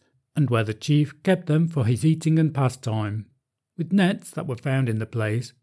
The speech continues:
as many were taken as need required, and however much might be the casting, there was never any lack of them.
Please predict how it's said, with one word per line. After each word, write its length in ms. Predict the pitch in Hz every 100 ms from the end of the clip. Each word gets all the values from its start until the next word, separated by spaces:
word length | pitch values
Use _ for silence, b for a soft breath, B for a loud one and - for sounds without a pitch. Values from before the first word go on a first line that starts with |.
| -
as 100 | 131
many 200 | 160 185
were 100 | 185
taken 380 | 180 113 113 120
as 120 | 113
need 240 | 113 110
required, 640 | 113 113 147 147 139 127 110 _ -
and 100 | 120
however 300 | 147 160 170
much 300 | 156 160 -
might 220 | 139 131
be 80 | 123
the 80 |
casting, 640 | 123 165 170 170 127 123 123 _ -
there 80 |
was 100 | 156
never 280 | 156 208 170
any 180 | 123 131
lack 280 | 156 175 170
of 120 | 113
them. 380 | 117 113 117